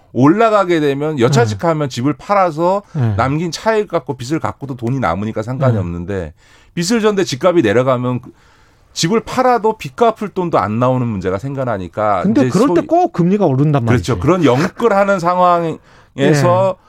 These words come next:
Speaker 1: 집값이 하락 올 때 서-, 생기는 문제가 있을 수 있고요. 또
Speaker 2: 음.
Speaker 1: 하나는 이 담보 가치가, 집값이 하락하면 담보 가치가 하락하기 때문에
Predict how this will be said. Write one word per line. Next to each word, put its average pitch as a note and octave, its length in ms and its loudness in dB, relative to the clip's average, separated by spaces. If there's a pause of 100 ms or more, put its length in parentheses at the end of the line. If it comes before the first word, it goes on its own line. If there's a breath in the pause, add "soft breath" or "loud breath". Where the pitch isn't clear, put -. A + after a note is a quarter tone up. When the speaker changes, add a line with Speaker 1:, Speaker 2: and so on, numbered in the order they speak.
(120 soft breath)
Speaker 1:
집값이 E3 380 0
하락 E3+ 260 2
올 D3 140 0
때 C#3 380 -2
서-, - 260 -14
생기는 F3 360 -2
문제가 A2 320 0
있을 G2 200 -6
수 F2+ 140 -14
있고요. D#2+ 260 -12
또 F#3 80 0
Speaker 2:
음. G#3+ 60 4
Speaker 1:
하나는 F3+ 540 0 (520 soft breath)
이 D3 300 2
담보 C#3+ 380 0
가치가, E3+ 760 0 (120)
집값이 F3+ 380 -2
하락하면 D3+ 400 0
담보 B2 340 -4
가치가 F#3+ 400 0
하락하기 D3+ 500 -4
때문에 G2 680 -6